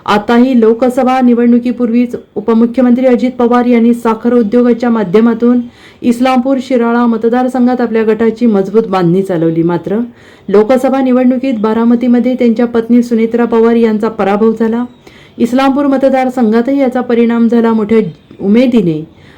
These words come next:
अजित पवार यांच्या पाठीशी गेलेले नेते कार्यकर्ते नाउमेद झाले. बांधणी होण्या अगोदरच पक्षाला घरघर लागली. मात्र सुनेत्रा पवार यांची राज्यसभेवर वर्णी लागताच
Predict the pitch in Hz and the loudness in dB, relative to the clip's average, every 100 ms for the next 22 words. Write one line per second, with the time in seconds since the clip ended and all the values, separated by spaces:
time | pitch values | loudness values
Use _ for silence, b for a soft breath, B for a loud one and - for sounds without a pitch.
0 | B 202 208 233 240 240 254 254 254 247 | B -4 0 0 2 2 2 2 0 -2
1 | 233 240 240 240 226 233 233 233 220 214 | 0 0 0 2 4 4 2 2 0 -2
2 | 233 226 214 214 226 214 254 - 208 214 | -2 0 -2 -2 -4 -2 -4 -2 -2 -2
3 | 214 202 196 165 180 156 147 - b b | -2 0 0 0 -2 -2 -6 -10 b b
4 | b 170 208 196 214 233 226 220 226 220 | b -2 2 2 4 2 2 -2 -2 -2
5 | 220 233 233 233 233 - 226 226 196 175 | 0 0 -2 -4 -6 -2 0 0 0 0
6 | 202 247 262 226 202 190 190 196 196 196 | 2 0 0 0 0 -2 -4 -6 -4 -4
7 | 196 208 208 202 208 208 196 190 214 185 | -2 -4 -4 -2 0 2 0 0 0 -2
8 | 165 208 214 202 214 202 185 202 247 208 | 0 -2 0 -2 0 0 -2 -2 0 -2
9 | - 175 156 | -2 -4 -4